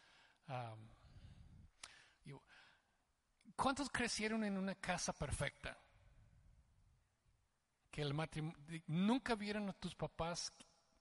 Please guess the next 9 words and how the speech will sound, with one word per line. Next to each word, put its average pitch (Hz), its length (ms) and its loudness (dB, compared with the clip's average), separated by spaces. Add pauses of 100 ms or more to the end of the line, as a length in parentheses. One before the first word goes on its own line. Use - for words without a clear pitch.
(160)
am, 113 400 -8
pelear. 131 360 -2 (2250)
Bueno, - 160 -20 (640)
¿cuántos... 180 600 2
Eh, 175 200 -4
su - 360 6
matrimonio 202 640 4
es - 80 -6
perfecto? 135 640 -2